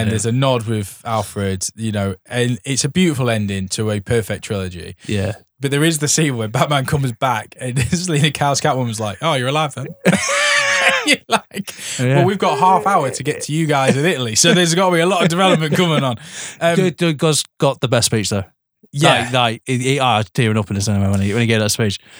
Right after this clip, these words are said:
Speaker 1: "I failed you."
Speaker 2: "I failed you, sir." Um,
Speaker 1: Yeah.
Speaker 2: I, I re-, and what I realised as well is how Bane goes out of it.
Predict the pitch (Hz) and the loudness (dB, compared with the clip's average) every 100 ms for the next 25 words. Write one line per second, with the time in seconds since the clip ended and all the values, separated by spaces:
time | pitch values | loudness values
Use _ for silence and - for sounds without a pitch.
0 | - - 214 - 220 196 180 175 185 _ | -8 0 0 2 0 0 -2 -4 -4 _
1 | - - 190 147 165 - - 165 - - | -4 0 0 0 -6 -6 -6 -6 -8 -14
2 | - - - 147 147 135 135 156 151 160 | -14 -16 -6 -2 0 0 2 2 0 0
3 | 175 185 170 165 170 196 180 185 131 107 | 0 0 0 0 0 0 2 0 0 -2
4 | 123 131 107 117 117 156 147 104 95 90 | -2 0 0 -2 -2 -2 -2 -4 -4 -6
5 | 85 85 82 | -8 -10 -12